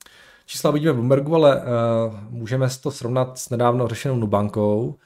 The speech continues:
Halík roste na top line o dost méně, bottom line roste pouze dvacet dva procent. Ve srovnání se čtyřicetiprocentním růstem Nubank, marže jsou též nižší, pokud,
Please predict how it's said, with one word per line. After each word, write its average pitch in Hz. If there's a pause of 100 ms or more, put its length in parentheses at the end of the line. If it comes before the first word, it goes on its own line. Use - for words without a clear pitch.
(280)
Halík 123
roste 127
na 123
top 120
line 131
o 120
dost 120
méně, 123
bottom 120
line 117
roste 113
pouze 110
dvacet 110
dva 117
procent. 131 (920)
Ve 107
srovnání 123
se 117
čtyřicetiprocentním 120
růstem 120
Nubank, 135
marže 113
jsou 123
též 123
nižší, 143
pokud, 123